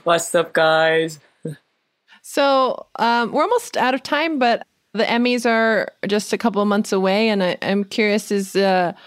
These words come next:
Speaker 2: there any other actor or show you're, you're rooting for, anyone you're excited to see there when you attend the event?
Speaker 1: Oh,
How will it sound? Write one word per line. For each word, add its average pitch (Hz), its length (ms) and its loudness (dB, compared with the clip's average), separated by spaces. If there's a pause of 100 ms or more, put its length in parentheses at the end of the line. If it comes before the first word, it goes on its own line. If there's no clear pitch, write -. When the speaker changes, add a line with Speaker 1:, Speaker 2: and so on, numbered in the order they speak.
(200)
Speaker 2:
there 214 140 2
any 214 360 2
other 196 640 0 (240)
actor 247 640 0
or 165 120 2
show 226 400 0
you're, 202 500 0 (240)
you're 190 180 2
rooting 214 400 2
for, 208 440 2
anyone 190 720 0
you're 185 180 0
excited 175 480 -4
to 185 100 -2
see 196 280 -2
there 185 240 0
when 175 200 -2
you 180 300 0
attend 185 520 -2 (100)
the 185 340 -2
event? 214 540 -4 (680)
Speaker 1:
Oh, 202 340 2